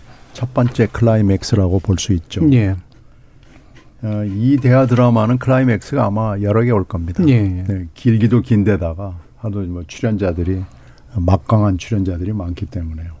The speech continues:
Speaker 1: 이건 예상은 했던 건데, 오늘 이제 유심히 실무적으로 봤던 것은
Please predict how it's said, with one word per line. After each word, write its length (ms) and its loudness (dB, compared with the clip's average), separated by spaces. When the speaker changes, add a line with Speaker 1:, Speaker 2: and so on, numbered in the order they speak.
Speaker 1:
이건 300 0
예상은 420 0
했던 320 0
건데, 220 0
오늘 300 4
이제 200 4
유심히 520 4
실무적으로 840 2
봤던 400 0
것은 460 -2